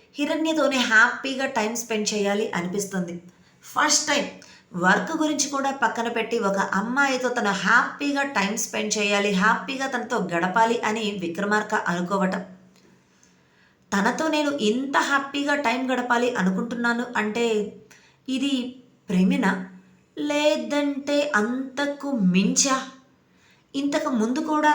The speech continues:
నా మేడంని నేను పెళ్లి చేసుకుందాం, మీరు నా పక్కనే ఉండాలి మేడం అంటూ నా మేడంని నేను అడిగాను. అప్పుడు నా మనసులో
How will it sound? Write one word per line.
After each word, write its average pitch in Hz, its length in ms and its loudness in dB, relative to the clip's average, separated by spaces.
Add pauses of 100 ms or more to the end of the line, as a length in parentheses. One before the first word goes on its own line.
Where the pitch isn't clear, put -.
నా 262 100 2
మేడంని 220 460 0
నేను 262 220 -2 (140)
పెళ్లి 254 220 0
చేసుకుందాం, 262 580 -2 (640)
మీరు 240 240 2
నా 180 140 2 (140)
పక్కనే 294 440 0 (100)
ఉండాలి 240 340 2
మేడం 220 320 2 (180)
అంటూ 208 280 0 (600)
నా 302 180 4
మేడంని 247 460 2
నేను 240 200 0 (100)
అడిగాను. 185 400 0 (540)
అప్పుడు 180 380 0
నా 311 180 4
మనసులో 285 420 0